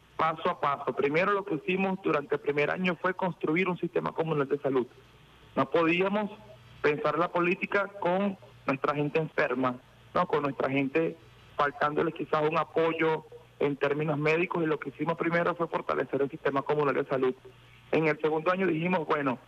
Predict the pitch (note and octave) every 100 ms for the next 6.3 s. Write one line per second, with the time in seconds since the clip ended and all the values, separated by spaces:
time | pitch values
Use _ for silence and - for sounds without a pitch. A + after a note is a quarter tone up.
0 | - - - C#3+ D#3 F3+ F3+ F3+ G3 -
1 | E3+ D#3 D3+ C#3+ C#3+ F#3 F3+ D#3+ D#3 E3
2 | D3+ C3 C3+ B2+ - - - - - D3
3 | C#3+ C3+ D3 D3 E3 F3+ G3 G3 G3 F3+
4 | E3 E3 D#3 E3 D#3 F3 - F3 E3+ C#3+
5 | C#3+ D3 D#3+ D#3 D#3+ E3 E3 C#3+ C#3+ C3+
6 | F#3+ F#3+ G#3